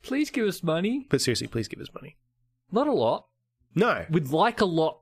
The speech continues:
Speaker 1: in total, but if everyone gives a little, we'll
Speaker 2: Yeah.
Speaker 1: get a lot.
Speaker 2: Yeah.
Speaker 1: Instead
Speaker 2: And
Speaker 1: of us spending money.
Speaker 2: And video is one of the things we're offering if we get enough. And, uh, what else are we offering on there?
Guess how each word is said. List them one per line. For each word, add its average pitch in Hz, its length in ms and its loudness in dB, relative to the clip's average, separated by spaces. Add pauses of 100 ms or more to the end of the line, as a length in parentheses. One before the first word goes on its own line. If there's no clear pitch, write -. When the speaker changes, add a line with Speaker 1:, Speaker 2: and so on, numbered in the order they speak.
(160)
Speaker 1:
in 131 140 -4
total, 151 720 0
but 139 220 0 (460)
if 156 200 -4
everyone 180 420 2
gives 131 200 -2
a 123 60 -4
little, 120 600 0 (120)
we'll 127 180 2
Speaker 2:
Yeah. 120 100 4
Speaker 1:
get 113 80 2
a 113 60 2
lot. 110 300 -2 (400)
Speaker 2:
Yeah. 131 220 2 (280)
Speaker 1:
Instead 175 240 4
Speaker 2:
And 147 60 2
Speaker 1:
of 143 100 0
us 135 160 2
spending 135 580 0
money. 107 380 -6 (100)
Speaker 2:
And 165 260 2
video 202 420 2
is 175 120 0
one 180 140 2
of 170 60 2
the 160 80 0
things 165 320 0
we're 151 100 2
offering 156 400 -2
if 147 140 -6
we 147 80 -4
get 139 100 0
enough. 139 480 -2 (160)
And, 120 480 -2
uh, 120 460 0 (480)
what - 100 -8
else - 160 -6
are 117 40 -8
we 85 60 -8
offering - 360 -14
on - 120 -20
there? 143 160 -20